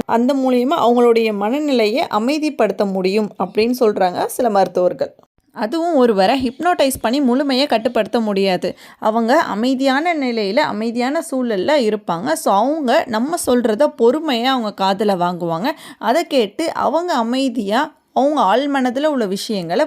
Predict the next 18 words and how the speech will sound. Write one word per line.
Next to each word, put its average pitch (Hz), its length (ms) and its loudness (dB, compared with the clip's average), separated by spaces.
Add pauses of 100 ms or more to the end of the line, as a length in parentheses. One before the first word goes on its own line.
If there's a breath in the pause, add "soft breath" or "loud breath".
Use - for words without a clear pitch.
பொறுமையா 226 440 -2
வெளியே 214 280 0
சொல்லுவாங்க. 165 560 -4 (840 soft breath)
ஹிப்னாட்டிசத்தை 277 840 -2
திரைப்படங்கள் 277 640 0
பார்த்து 196 300 -2
மக்கள் 247 320 0
எவ்வளோ 254 340 2
புரிஞ்சு 269 360 2
வச்சிருக்காங்கிறதுக்கான 190 1040 0
ஒரு 240 180 4
எக்ஸாம்பிள்னு 214 540 0
சொல்லலாம். 156 480 -6 (340 loud breath)
அ, 190 120 0
ஒரு 269 200 4
மனநல 285 440 0
மருத்துவருடைய 202 560 2
அனுபவம். 185 520 -2